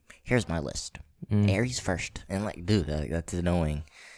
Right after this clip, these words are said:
Speaker 1: And, like, I understand, like, what astrology is, like, the meaning behind it. But it's just, like, I don't know. I f-, I don't feel like people are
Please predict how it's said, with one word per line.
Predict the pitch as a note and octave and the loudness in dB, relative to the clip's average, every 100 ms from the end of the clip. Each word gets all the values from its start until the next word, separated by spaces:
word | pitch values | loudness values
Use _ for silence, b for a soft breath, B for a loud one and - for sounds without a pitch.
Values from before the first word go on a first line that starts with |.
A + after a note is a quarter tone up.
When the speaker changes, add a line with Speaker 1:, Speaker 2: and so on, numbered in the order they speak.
| B - | B -4
Speaker 1:
And, | E2 | -2
like, | D#2+ | 0
I | F2 | 0
understand, | A#2 G#2+ - E2+ E2+ | 0 0 0 2 2
like, | D#2 D2+ | 2 -2
what | D2+ D#2+ D2+ | -2 0 0
astrology | - E2 D#2 D2+ D2 D#2 | 0 0 -2 -4 -4 -4
is, | D2+ - | -4 -6
like, | C#2+ - | -8 -2
the | |
meaning | E2 F2+ G2 | 0 2 2
behind | G#2 A2 B2 | 0 -2 0
it. | B2+ - _ B B B B B - | -2 -4 _ B B B B B -2
But | F2 | 0
it's | F2 E2+ | 0 0
just, | E2 E2 | -2 -2
like, | D#2+ D2+ - - _ _ _ - - - | -2 -2 -6 -16 _ _ _ -20 -18 -6
I | F2+ | -2
don't | F2+ | 0
know. | D#2+ | 2
I | D#2+ | 0
f-, | - - | -4 -2
I | |
don't | F#2+ F#2 | 0 0
feel | - F2+ | 0 -2
like | D#2+ - _ _ b b b b b - | -2 -8 _ _ b b b b b -2
people | - - G2 | 0 2 2
are | F2+ - | 2 0